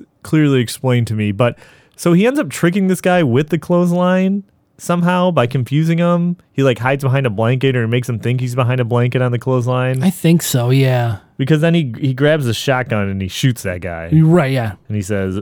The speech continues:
Speaker 1: "Ooh, that's gotta hurt." I have that in my notes. I don't, <laughs> I don't know why.
Speaker 2: I'm glad you wrote that one down.
Speaker 1: Um, so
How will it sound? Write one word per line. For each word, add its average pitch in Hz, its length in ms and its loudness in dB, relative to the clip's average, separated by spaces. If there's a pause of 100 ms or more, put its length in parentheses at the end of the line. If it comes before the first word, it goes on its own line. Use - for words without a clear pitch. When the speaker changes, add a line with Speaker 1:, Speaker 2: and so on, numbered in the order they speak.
Speaker 1:
"Ooh, 135 240 2
that's 110 300 0
gotta 95 280 -4
hurt." 87 300 -4
I 98 60 -8
have 101 140 -2
that 101 80 -2
in 90 80 -6
my 90 100 -6
notes. 87 340 -8
I 98 60 -4
don't, 95 160 -6
<laughs> - 1300 -16
I - 40 -20
don't - 180 0
know 226 120 2
why. 240 360 2 (180)
Speaker 2:
I'm 190 80 2
glad 208 240 4
you 208 80 4
wrote 208 100 4
that 190 140 2
one 180 100 4
down. 135 300 0 (600)
Speaker 1:
Um, 139 540 4
so 151 640 2